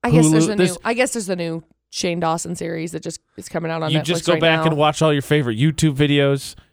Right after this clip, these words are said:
Speaker 2: You Jeffree Star it.
Speaker 1: Yes, Queen. I love him.
Speaker 2: Do you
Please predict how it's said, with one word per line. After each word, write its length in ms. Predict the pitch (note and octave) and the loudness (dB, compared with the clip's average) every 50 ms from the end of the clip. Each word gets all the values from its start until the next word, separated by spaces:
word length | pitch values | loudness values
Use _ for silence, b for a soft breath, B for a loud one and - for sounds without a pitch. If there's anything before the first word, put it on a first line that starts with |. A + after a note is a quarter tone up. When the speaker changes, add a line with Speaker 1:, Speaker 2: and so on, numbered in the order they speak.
| b | b
Speaker 2:
You 120 | - C#3+ C#3+ | -4 -4 -4
Jeffree 460 | A2+ G#2+ C3+ E3 D3+ - - D3 D3 | -2 0 0 0 0 0 0 0 0
Star 440 | C3+ - - - D3+ C#3 C#3 C#3 C#3 | 0 0 0 2 4 4 6 4 4
it. 160 | C#3 C#3+ C#3 _ _ _ _ _ _ _ _ _ _ - | 2 0 -2 _ _ _ _ _ _ _ _ _ _ -16
Speaker 1:
Yes, 840 | G#3 F#3+ A3 A3+ B3 C#4+ D4+ D4 D4+ D4 C#4+ C#4+ C#4+ C#4 - - | -12 -8 -6 -2 0 0 2 2 2 2 2 2 0 -2 -4 -6
Queen. 580 | - - A#3+ G3+ F#3 E3+ D#3 D3 D3+ D#3+ F3 - - | -8 -8 -6 -6 -4 -4 -4 -6 -6 -8 -10 -4 -2
I 100 | A#3+ C4+ | -2 0
love 280 | A#3 G3 D#3+ D#3+ D#3+ | 2 2 0 0 0
him. 440 | F3 D3+ D3+ C#3+ D#3+ E3 D#3 B2+ C3 | -4 -6 -8 -8 -8 -8 -8 -6 -2
Speaker 2:
Do 280 | A2+ - G#3+ B3+ C#4 D4 | 2 4 4 6 6 4
you 560 | C4+ A#3 A#3+ A3+ G#3 G3 F#3+ F#3+ G#3+ A#3 F#3+ | 4 4 4 4 6 4 4 4 2 0 -2